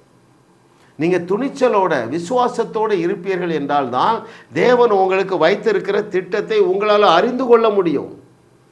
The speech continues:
மோசே பேசுறான் பாருங்க, "இன்று கண்ட எகிப்தியனை இனி நாம காண போறதில்லைன்னு"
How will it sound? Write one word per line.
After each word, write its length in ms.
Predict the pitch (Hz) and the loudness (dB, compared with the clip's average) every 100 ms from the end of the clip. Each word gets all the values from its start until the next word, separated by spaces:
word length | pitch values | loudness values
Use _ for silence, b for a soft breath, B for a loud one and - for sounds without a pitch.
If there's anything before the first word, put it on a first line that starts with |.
| _ _ _ _ _ _ _ _ _ _ _ _ _ | _ _ _ _ _ _ _ _ _ _ _ _ _
மோசே 380 | 165 240 240 233 | 2 4 6 4
பேசுறான் 500 | 202 220 233 233 214 | 4 0 0 0 2
பாருங்க, 300 | 196 175 151 | 2 2 -2
"இன்று 380 | 143 185 208 208 | -2 -2 -2 0
கண்ட 360 | 190 196 202 | 0 0 0
எகிப்தியனை 760 | 185 185 190 180 190 196 233 240 B B B | 2 0 -2 -4 -2 0 2 0 B B B
இனி 280 | 151 208 | 0 2
நாம 320 | 208 185 185 170 | 4 4 4 2
காண 380 | 165 185 214 | 4 4 2
போறதில்லைன்னு" 600 | 190 190 196 196 196 190 | 0 0 0 0 -2 -4